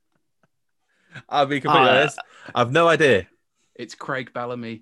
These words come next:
Speaker 1: Craig Bellamy.
Speaker 2: Oh my God.
Speaker 3: The king of Welsh shithousery.
Speaker 1: <laughs> Oh, jeez. I love Craig Bellamy. Love him.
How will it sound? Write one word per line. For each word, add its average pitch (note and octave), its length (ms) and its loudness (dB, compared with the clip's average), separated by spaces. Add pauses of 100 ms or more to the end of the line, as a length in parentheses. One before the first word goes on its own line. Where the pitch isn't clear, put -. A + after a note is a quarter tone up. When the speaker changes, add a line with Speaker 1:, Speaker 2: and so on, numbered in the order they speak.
Speaker 1:
Craig - 440 -2
Bellamy. F#3+ 520 6
Speaker 2:
Oh F3 80 2
my D3+ 680 4 (520)
God. A2 540 4 (220)
Speaker 3:
The D3 100 -4
king E3 360 -2
of C#3 160 -2
Welsh C#3+ 420 -2
shithousery. C3+ 720 -12 (120)
Speaker 1:
<laughs> A3 180 4 (2500)
Oh, A#2+ 500 2
jeez. G#2+ 480 -4 (560)
I C#3 220 4
love C3 240 4
Craig G#2 200 0
Bellamy. A2+ 400 0 (1300)
Love A#2+ 240 0
him. F#2+ 180 -2